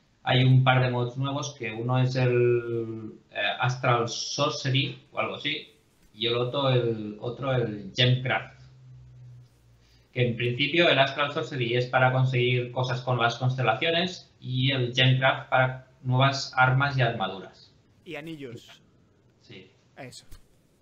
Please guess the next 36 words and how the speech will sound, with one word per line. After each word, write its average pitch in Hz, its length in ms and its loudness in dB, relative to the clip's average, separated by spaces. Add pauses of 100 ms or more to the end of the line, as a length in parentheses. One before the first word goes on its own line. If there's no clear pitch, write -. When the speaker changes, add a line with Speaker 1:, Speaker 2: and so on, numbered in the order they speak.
(180)
Speaker 1:
Para - 160 -20
chetarnos 123 480 2
un 127 100 8
poquito, 101 420 -2
porque 107 300 -2
veíamos 123 460 4
que 127 140 0
íbamos 120 400 0
muy 117 600 -4
flojos 120 440 -4
contra 110 320 -4
los, 110 100 -8 (180)
contra 110 300 -4
los 107 140 -6
enemigos. 95 560 -16
Speaker 2:
Sí, 120 400 -16
es 117 100 -20
cierto. 120 300 -20
Y 117 100 -14
todas 131 220 -10
las 139 180 -10
dungeons 147 460 -6
que 131 100 -12
tenemos 147 300 -16
que 151 80 -16
meternos 151 600 -12
hay 139 120 -10
que 151 160 -10
ir 151 120 -10
un 143 80 -12
poquito 131 760 -6 (420)
bien 147 160 -8
formadetes. 117 680 -14 (720)
Speaker 1:
¿Esto 131 220 -10
cómo 107 200 -4
va? 85 200 -10